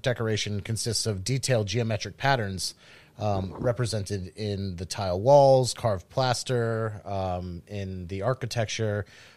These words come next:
uh, and in, uh, like, Arabic script. So you'll see, like, many times Islamic art, art is, you know, s-, is, like, really ornate lettering and script because, uh, you can't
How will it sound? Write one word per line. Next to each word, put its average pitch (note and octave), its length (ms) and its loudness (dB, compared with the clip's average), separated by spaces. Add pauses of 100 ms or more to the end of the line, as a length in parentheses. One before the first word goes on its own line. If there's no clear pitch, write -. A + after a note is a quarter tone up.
(140)
uh, F#2+ 360 -4
and G2 480 -4 (100)
in, F#2 520 -6
uh, F2+ 280 -2 (180)
like, G2+ 180 -6
Arabic G2 380 -4
script. - 480 -8 (320)
So F#2+ 480 -2
you'll G2+ 240 -4
see, A2 260 -4
like, F#2+ 460 -4
many A#2 240 -2
times F#2 500 -6 (400)
Islamic G2 460 -6
art, F#2+ 180 -6 (160)
art G#2+ 240 -4 (160)
is, F#2+ 560 -4
you G#2+ 140 -6
know, F2 220 -4 (220)
s-, - 300 -6 (340)
is, F#2 220 -6
like, F#2+ 240 -6 (220)
really C3+ 340 4
ornate A2 420 0
lettering G2+ 540 -2
and E2+ 100 -8
script - 460 -8 (380)
because, F2 560 -4
uh, E2 480 -6
you F#2+ 100 -8
can't - 480 -10